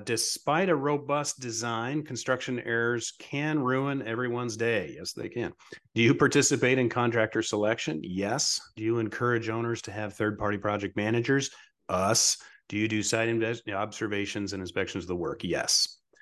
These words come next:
And so do we participate in contractor selection? We will bring you, you know, three.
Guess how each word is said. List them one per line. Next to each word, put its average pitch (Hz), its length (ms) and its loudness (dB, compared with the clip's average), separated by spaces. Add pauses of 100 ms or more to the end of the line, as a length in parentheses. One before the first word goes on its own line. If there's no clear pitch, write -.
(140)
And 107 180 4
so 113 540 6
do 110 100 4
we 117 120 8
participate 190 480 2
in 139 80 2
contractor 147 460 2
selection? 123 420 0
We 151 160 4
will 180 180 8
bring 131 680 2 (100)
you, 113 720 4 (400)
you 104 80 -6
know, 95 260 -10
three. 120 1000 6